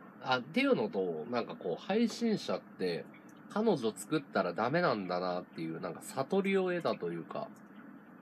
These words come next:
なんて言うんだろう。わかるかな？冷めたっていうのか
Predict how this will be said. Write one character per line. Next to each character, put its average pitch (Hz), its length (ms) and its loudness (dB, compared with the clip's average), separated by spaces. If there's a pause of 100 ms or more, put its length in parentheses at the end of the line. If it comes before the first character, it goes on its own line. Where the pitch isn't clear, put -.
(1000)
な 120 80 -6
ん 120 80 -6
て 98 80 -8
言 85 120 0
う - 20 -2
ん 80 80 -6
だ 78 80 -4
ろ - 100 -6 (380)
う。 101 60 -10
わ 98 40 -6
か 175 140 0
る 151 80 2
か 87 100 -4
な？ 78 240 -6 (1900)
冷 143 60 -2
め 160 120 2
た 95 140 0
っ - 40 -2
て - 140 -10
い 87 60 -4
う 78 60 -8
の 78 60 -10
か 76 100 -10